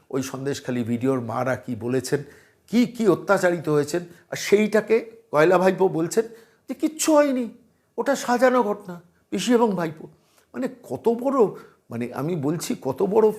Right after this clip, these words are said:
ফেরেববাজ না হলে কোনো, কোনো, কোনো একটি রাজনৈতিক নেতা নেত্রী শেখ শাহজাহান, ওই সন্দেশখালীর ওই মহিলাদের এত বড় অত্যাচারের কাহিনীটাকে সাজানো ঘটনা বলে স্টিং অপারেশন করে খাওয়াতে পারে?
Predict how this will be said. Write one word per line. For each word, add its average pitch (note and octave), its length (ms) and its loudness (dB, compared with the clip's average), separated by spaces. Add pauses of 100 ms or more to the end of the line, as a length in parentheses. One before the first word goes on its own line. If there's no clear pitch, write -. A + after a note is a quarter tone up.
ফেরেববাজ A3 600 4
না G3 120 0
হলে A#2 320 -10 (1000)
কোনো, E3 280 0
কোনো, E3+ 300 0
কোনো F3+ 180 -2
একটি F3 220 -4
রাজনৈতিক C#3 500 -2
নেতা C#3 260 0
নেত্রী D3+ 380 -4 (440)
শেখ F#3+ 280 -2
শাহজাহান, F#3 440 0
ওই C#3+ 180 -2 (140)
সন্দেশখালীর F#3+ 720 -4
ওই D#3+ 140 2
মহিলাদের E3 540 -2 (440)
এত D#3+ 220 -4
বড় F3 300 2
অত্যাচারের F3+ 640 0
কাহিনীটাকে D#3+ 720 -8 (400)
সাজানো G3 580 0
ঘটনা E3+ 420 -6
বলে D#3+ 300 -2 (320)
স্টিং E3 360 -6
অপারেশন D#3 500 -2
করে D3+ 260 -4
খাওয়াতে C#3 400 0
পারে? C3 520 -2